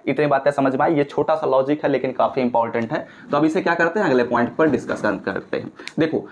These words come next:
अब यहाँ पर हमें चूंकि जेड का value चाहिए, तो जेड का value प्राप्त करने के लिए क्या कर सकते हैं, इसका हम फिर से integration कर देते हैं, या फिर इसे थोड़ा सा ऐसे भी लिखा जा सकता है। अगर लिखना चाहो तो लिख दो del z is equal to, यहाँ पर हो जाएगा minus one upon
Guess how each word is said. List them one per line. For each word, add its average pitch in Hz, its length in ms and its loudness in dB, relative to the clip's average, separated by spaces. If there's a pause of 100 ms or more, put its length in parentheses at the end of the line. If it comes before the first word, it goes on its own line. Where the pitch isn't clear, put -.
(140)
अब 160 200 2
यहाँ 185 260 0
पर 151 300 0 (300)
हमें 175 200 2
चूंकि 190 300 0
जेड 156 260 0
का 156 120 0
value 151 260 4
चाहिए, 110 380 0
तो 143 140 0
जेड 147 260 0
का 165 120 2
value 123 320 2
प्राप्त 147 340 -2
करने 139 200 0
के 147 100 -2
लिए 143 120 2
क्या 147 160 0
कर 143 160 0
सकते 151 280 -6
हैं, 190 60 -2
इसका 151 220 -4
हम 180 140 0
फिर 170 160 -2
से 131 140 0
integration 98 500 -2
कर 101 140 -4
देते 104 240 -2
हैं, 117 220 -10 (220)
या 196 120 2
फिर 180 140 2
इसे 185 160 0
थोड़ा 175 220 0
सा 170 140 0
ऐसे 156 180 2
भी 156 80 2
लिखा 131 240 0
जा 104 140 0
सकता - 260 -4
है। 135 80 0
अगर 135 140 2
लिखना 120 280 0
चाहो 117 200 -4
तो 117 100 -6
लिख 107 180 -2
दो - 180 -4 (360)
del 147 300 2
z 139 220 0 (100)
is 127 240 0
equal 127 360 0
to, 135 100 0
यहाँ 117 180 0
पर 117 120 -2
हो 117 100 2
जाएगा 117 240 0
minus 113 400 -2
one 113 140 -2
upon 110 260 -2